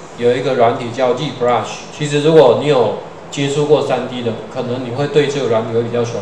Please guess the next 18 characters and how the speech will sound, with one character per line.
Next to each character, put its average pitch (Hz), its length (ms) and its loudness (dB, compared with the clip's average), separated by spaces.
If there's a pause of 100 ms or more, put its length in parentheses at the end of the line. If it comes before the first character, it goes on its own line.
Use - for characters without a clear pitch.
悉。 117 240 -10
像 156 200 4
树 175 180 -4
莓 127 160 -2
系 147 200 -4
的， 110 220 0 (340)
他 135 80 -2
们 131 140 -2
这 147 100 4
个 135 120 -2
几 131 180 -8
乎 131 160 -6
是 127 240 -8 (840)
必 139 200 -4
学 113 180 -10 (140)
的 101 120 -4
软 107 220 -4
体 113 80 -10